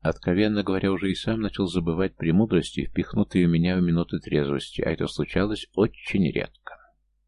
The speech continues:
А Глобля, довольный произведенным впечатлением, продолжил.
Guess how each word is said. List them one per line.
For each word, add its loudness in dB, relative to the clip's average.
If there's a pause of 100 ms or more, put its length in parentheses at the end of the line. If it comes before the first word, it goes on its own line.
(240)
А -2
Глобля, 2
довольный 4
произведенным 2
впечатлением, -4
продолжил. -8